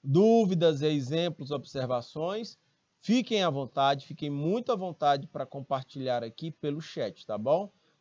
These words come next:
Tanto do I P T V como do, pelo YouTube. Neste dia vinte e seis de setembro do ano de dois mil e vinte e um. Pode ampliar o slide todo aí na tela, por favor, Nina?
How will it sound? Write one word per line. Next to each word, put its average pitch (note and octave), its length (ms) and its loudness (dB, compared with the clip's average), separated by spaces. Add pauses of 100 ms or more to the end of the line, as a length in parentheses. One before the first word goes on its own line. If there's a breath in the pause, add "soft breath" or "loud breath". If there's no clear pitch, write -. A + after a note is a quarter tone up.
Tanto A#3+ 280 6
do F3+ 80 4
I E3+ 80 4
P D#3 200 -4
T F3 200 -6
V G3 280 0
como F3 360 -6
do, E3+ 440 -2
pelo E3+ 420 -4
YouTube. C3 1040 -2 (420)
Neste F3+ 440 0
dia G3 240 4
vinte C#3 400 -6
e - 20 -6
seis F3 760 0
de B2+ 120 -8
setembro E3 500 -4
do D3 140 -2
ano C3+ 180 -4
de A#2+ 80 -4
dois A2+ 260 -6
mil A#2+ 220 -8
e - 20 -8
vinte F#3 340 -10
e C4 60 -2
um. D#3 200 -2 (720)
Pode A#3+ 480 6
ampliar F3 760 2
o D#3 160 -2
slide C3+ 720 -2 (120)
todo D3 460 -4
aí A#2+ 340 -2
na A2+ 180 -8
tela, D#3+ 480 2
por C#3 320 -12
favor, C#3 720 -4
Nina? G3 600 -4